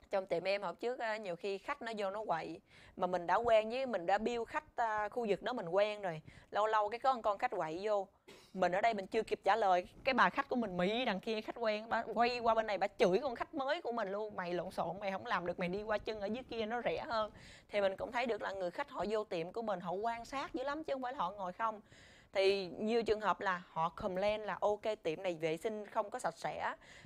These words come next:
cái bồn chân kế bên tao ngồi đó, tao làm chân tao thấy được là nó không có chùi rửa, không có làm theo các step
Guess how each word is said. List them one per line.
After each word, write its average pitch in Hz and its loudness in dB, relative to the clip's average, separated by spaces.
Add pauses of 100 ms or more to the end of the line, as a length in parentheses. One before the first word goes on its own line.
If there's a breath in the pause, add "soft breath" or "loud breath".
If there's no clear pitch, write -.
(120 loud breath)
cái 247 2
bồn 180 6
chân 214 0
kế 233 0
bên 208 -2
tao 202 0
ngồi 175 -4
đó, 202 -2
tao 208 -2
làm 175 -2
chân 202 -4
tao 196 -2
thấy 254 0
được 185 -2
là 170 -8
nó 185 -8
không 220 -6
có 247 -6
chùi 165 -2
rửa, 170 0
không 208 -6
có 233 2
làm 185 -4
theo 196 -2
các 254 -2
step 277 2